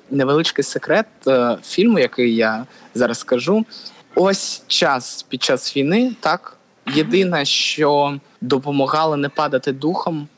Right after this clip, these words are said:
це музика. Я дуже люблю музику, і музика завжди, вона надає тобі крил. І одна з найважливіших пісень в моєму житті, яку я чув з колискової, яку я чув, коли йшов в школу,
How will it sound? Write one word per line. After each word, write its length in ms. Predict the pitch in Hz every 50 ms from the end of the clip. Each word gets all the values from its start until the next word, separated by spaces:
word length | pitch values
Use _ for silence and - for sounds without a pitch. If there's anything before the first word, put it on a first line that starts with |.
| _ _ _
це 200 | - - 143 135
музика. 520 | 135 127 117 104 - 90 - - - - - - - - - _
Я 120 | - 135 135
дуже 260 | - 196 190 170 156
люблю 280 | 143 135 131 123 120 113
музику, 540 | 107 95 82 - - - - - 76 78 -
і 220 | - 104 107 107 104
музика 380 | 117 143 170 165 156 - 147
завжди, 400 | 123 - 117 117 - - - 151
вона 500 | 151 135 120 117 113 113 117 120 117 113 - - - - - - - - -
надає 520 | 135 147 147 139 131 143 135 139 160 156
тобі 380 | 160 - 147 131 123 135 143 139 _
крил. 480 | - - - 156 123 110 101 98 98 110 123 - _ _ _ _ _ _
І 380 | 135 131 131 131 127 127 123 - - _
одна 380 | - 131 131 139 156 165 160
з 140 | 143 - -
найважливіших 1080 | 143 156 175 180 165 160 151 - - 143 139 135 131 117 - - - 101 - - - - - _ _ _ _
пісень 560 | - 123 117 - - - 135 117 110 107 95 - - - - -
в 40 |
моєму 580 | 113 110 113 117 120 120 120 117 113 113 107 104
житті, 480 | - - 101 - _ - - 196 233 254 285 - -
яку 240 | 143 139 - - 233
я 100 | 208 156
чув 420 | 151 - - 165 147 - - - - - -
з 220 | - - - -
колискової, 920 | - - 165 160 156 156 - - - - - 131 113 98 85 78 69 58 62 - - - _ _ - - - -
яку 200 | - - - 175
я 120 | 180 160 147
чув, 340 | - - 190 175 165 - -
коли 240 | - 135 135 139 135
йшов 280 | 135 - - 139 123 -
в 40 | -
школу, 400 | - - - - - 90 82